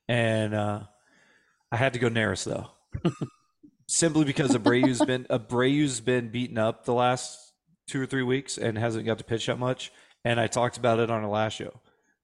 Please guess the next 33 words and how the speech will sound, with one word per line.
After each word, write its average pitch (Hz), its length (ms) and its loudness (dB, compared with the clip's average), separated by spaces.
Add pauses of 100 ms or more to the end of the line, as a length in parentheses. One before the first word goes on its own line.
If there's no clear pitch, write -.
That 113 360 0
moment 135 300 0
with 127 140 -4
Julio, 110 560 -2 (720)
I 113 120 2
think, 113 260 -4
is 107 220 -4 (180)
our 117 140 2
play 110 300 0
of 110 140 -2
the 120 80 -6
year, 107 380 -6
or 117 120 0
our, 110 120 4
like, 113 220 0
our 113 120 2
moment 113 380 -2
of 107 160 -8
the 107 100 -10
year 104 220 -4
of 101 180 -12
him 117 200 -4
doing 113 240 -2
that, 127 240 -4 (480)
lit 113 240 -2
the 123 80 0
fire 110 380 0
under 107 220 -2
us, 107 280 -6 (380)
haven't 113 340 -4
lost 123 280 0
since. 104 500 -6 (520)
And 98 360 -6